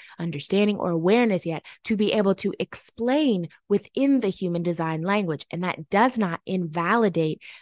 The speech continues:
my experience. And it also doesn't mean that human design does not have space for that aspect of me. There's just a, a merging or an integration that is in process. We as humans are in process.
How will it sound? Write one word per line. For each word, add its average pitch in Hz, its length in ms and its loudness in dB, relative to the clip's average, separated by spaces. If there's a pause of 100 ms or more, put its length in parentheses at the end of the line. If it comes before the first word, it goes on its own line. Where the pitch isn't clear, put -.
my 180 220 0
experience. 180 680 2 (280)
And 185 140 0
it - 180 -2
also 277 460 2
doesn't 170 400 0
mean 165 320 -2 (200)
that 190 100 0
human 190 240 4
design 180 320 0
does 170 180 0
not - 140 -6
have 165 160 -6
space 202 580 -2
for 185 140 0
that 165 180 -4
aspect 147 460 -4
of 156 80 -6
me. 170 260 -4 (300)
There's 220 260 4
just - 500 0
a, 190 280 4 (360)
a 170 280 0 (240)
merging 202 720 2
or 170 100 -4
an - 120 -8
integration 175 1000 0 (100)
that 190 140 0
is 185 160 -2
in 175 180 -6
process. - 680 -8 (140)
We 220 440 2
as 180 160 -6
humans 240 440 -2
are 165 120 -6
in 156 120 -8
process. - 640 -10